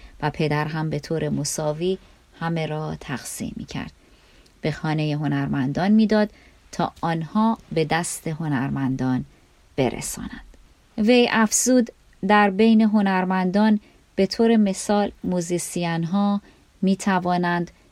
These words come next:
تا روزهای پایانی عمرشان کار هنریشان را دنبال کنند،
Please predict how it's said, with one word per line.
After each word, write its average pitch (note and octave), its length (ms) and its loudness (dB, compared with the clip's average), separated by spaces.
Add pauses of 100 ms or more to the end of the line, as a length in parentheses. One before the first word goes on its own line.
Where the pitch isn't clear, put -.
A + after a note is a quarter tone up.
تا F3 240 2
روزهای G3 840 0
پایانی E3 760 -2
عمرشان F#3+ 640 0 (520)
کار B3+ 340 4
هنریشان F#3 880 0
را F3 120 0
دنبال D3 440 -4
کنند، - 400 -10